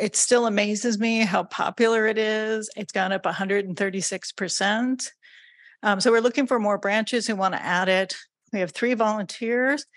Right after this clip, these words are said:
We'll be working with the chief of branches to see if we can actually fit the specialty furniture that they need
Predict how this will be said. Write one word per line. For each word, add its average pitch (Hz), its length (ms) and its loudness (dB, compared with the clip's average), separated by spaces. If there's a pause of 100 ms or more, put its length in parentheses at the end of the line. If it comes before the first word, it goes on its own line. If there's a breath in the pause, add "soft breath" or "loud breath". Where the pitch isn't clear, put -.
(360 loud breath)
We'll 220 220 4
be 226 140 0
working 226 360 2
with 214 100 -2
the 202 100 0
chief - 280 -4
of 185 100 -2
branches 190 560 0
to 208 120 -2
see 220 100 0
if 208 80 0
we 214 100 2
can 202 140 0
actually 190 300 -2
fit 226 380 0 (100)
the 202 80 0
specialty 196 520 -2
furniture 202 640 0
that 233 160 0
they 196 140 -4
need 208 400 -4